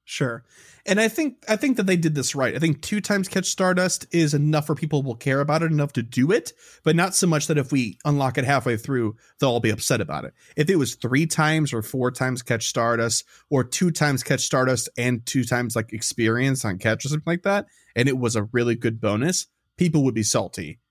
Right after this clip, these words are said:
if we unlocked it too late. But I think it's in the sweet spot for them to kind of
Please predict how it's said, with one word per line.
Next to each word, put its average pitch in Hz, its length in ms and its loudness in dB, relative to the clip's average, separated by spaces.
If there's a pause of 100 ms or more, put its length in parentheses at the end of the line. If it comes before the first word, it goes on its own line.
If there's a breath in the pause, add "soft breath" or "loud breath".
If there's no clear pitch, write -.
(140)
if 117 180 0
we 117 220 0
unlocked 104 340 -4
it 98 100 -8
too 110 180 -8
late. - 340 -10 (400)
But - 100 2
I 175 40 4
think 302 200 0
it's - 300 0
in 185 100 4
the 147 120 2
sweet - 340 -2
spot - 340 -2
for 151 80 0
them 143 140 -2
to 151 80 -6
kind 139 240 0
of 117 180 -6